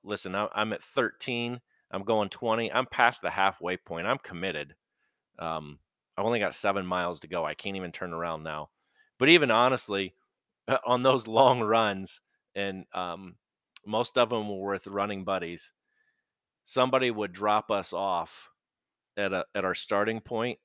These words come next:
and then leave. <laughs> So quite honestly,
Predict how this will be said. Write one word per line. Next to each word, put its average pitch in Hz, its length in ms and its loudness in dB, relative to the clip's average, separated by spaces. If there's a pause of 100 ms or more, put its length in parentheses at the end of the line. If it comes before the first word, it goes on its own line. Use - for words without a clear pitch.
and 98 100 -6
then 95 180 -6
leave. 110 380 -4
<laughs> - 60 -20 (680)
So - 280 -4 (720)
quite 156 200 6
honestly, 107 640 -2